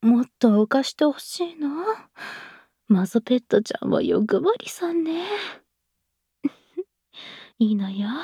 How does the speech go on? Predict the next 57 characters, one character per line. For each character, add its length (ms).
も 320
う 40
戻 440
れ 160
な 160
い。 120
戻 340
る 100
必 400
要 180
な 200
ん 60
て 220
な 220
い。 140
女 320
王 100
様 300
の 80
言 240
う 40
こ 180
と 180
を 60
よ 200
く 120
聞 160
く 200
変 160
態 320
と 140
し 160
て、 220
も 340
っ 40
と 140
ひ 220
ど 120
い 140
マ 180
ゾ 160
に 220
落 260
ち 140
ま 160
し 180
ょ 40
う 100
ね。 420
マ 180
ゾ 180
ペ 160
ッ 60
ト 140
ち 180
ゃ 100
ん。 120